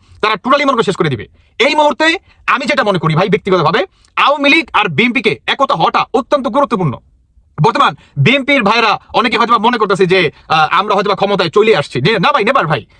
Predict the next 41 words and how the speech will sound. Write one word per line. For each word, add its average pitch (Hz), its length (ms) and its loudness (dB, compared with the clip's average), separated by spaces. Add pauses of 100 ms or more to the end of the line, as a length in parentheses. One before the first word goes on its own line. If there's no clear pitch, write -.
(140)
এই 285 260 2
কথা 294 340 2
বা 180 160 0
এই 269 120 2
চিন্তা 285 260 -2
ভাবনাটা 240 320 0 (200)
সবচেয়ে 285 400 0
বড় 269 160 0
ভুল 202 140 0
ধারণা 190 180 2
আপনাদের। 120 240 -6 (480)
বর্তমান 247 320 2
আমাদের 247 220 2
বাংলাদেশে 226 420 0
যে 247 100 0
অবস্থা 214 360 2
ভাই, 180 240 -2 (220)
যদি 202 180 2
আওয়ামী 285 340 2
লীগ 277 120 2
আর 254 100 0
বিএনপি 208 460 0
একতাপূর্ণতা 208 580 -2
না 156 220 0
হন, 160 240 0 (200)
না 175 80 0
হলে 240 180 0
ভাই 190 120 0
শেষ, 123 200 -6 (440)
বাংলাদেশে 214 460 2
দফরফা 185 340 0
হয়ে 165 140 0
যাবো, 113 200 -8 (180)
এটা 277 160 2
কিন্তু 226 160 -2
মাথায় 190 180 0
রাখতে - 160 -6
হবে। 110 180 -8 (300)
তাই 180 100 0
বাংলাদেশের 220 500 0
সার্বভৌমত্ব, 226 640 0